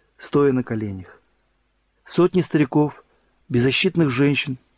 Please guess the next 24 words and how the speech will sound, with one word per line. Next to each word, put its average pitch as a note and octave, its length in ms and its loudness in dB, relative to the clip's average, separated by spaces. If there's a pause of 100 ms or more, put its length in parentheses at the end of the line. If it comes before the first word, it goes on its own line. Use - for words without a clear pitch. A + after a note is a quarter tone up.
(120)
и C3 120 0
невинных C#3 400 4
детей B2 320 0
были A2 180 2
убиты A#2+ 340 0
во A2+ 100 0
время A2 260 0
богослужений. G#2+ 720 -8 (600)
И B2 120 -6
часто, E3 420 -2 (440)
пробираясь D3+ 420 2
сквозь D3+ 300 0
горные E3+ 340 4
ущелья D#3+ 360 2
и D3 60 2
леса, D3+ 440 2 (200)
где C3 200 0
они C3+ 140 2
обычно D3+ 300 0
собирались, C3+ 640 -2 (380)
через C#3+ 260 0
каждые E3+ 320 2
четыре D#3 300 0
шага B2+ 420 -2